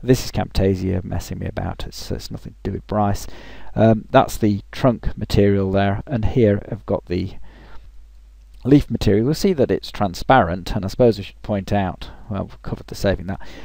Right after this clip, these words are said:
that the combining transparency with H D R I lighting is a really bad idea, but what I've done is I've named the trees all the same trees, and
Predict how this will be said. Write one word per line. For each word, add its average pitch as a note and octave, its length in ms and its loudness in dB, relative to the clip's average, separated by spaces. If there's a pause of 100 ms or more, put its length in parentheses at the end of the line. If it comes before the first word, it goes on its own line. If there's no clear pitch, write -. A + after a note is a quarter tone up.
(180)
that - 280 0 (420)
the A2 320 4 (460)
combining F3+ 480 4
transparency B2 640 0
with F2+ 180 8
H A#2+ 260 6
D A2 80 0
R G2 140 2
I G2+ 80 0
lighting G2 380 -2
is F#2+ 80 -14
a F#2+ 40 -14
really G2 280 -2
bad G2+ 260 0
idea, G2 380 0
but A2 120 -10
what C3 260 2
I've A#2 180 -4
done G#2 320 2 (280)
is A2 160 0
I've G#2+ 100 -2
named A#2 380 2
the G#2+ 200 -8
trees G#2 380 -2
all G2+ 160 -2
the F#2 100 -8
same G2 360 -4 (220)
trees, G2 560 -4 (340)
and A2+ 340 2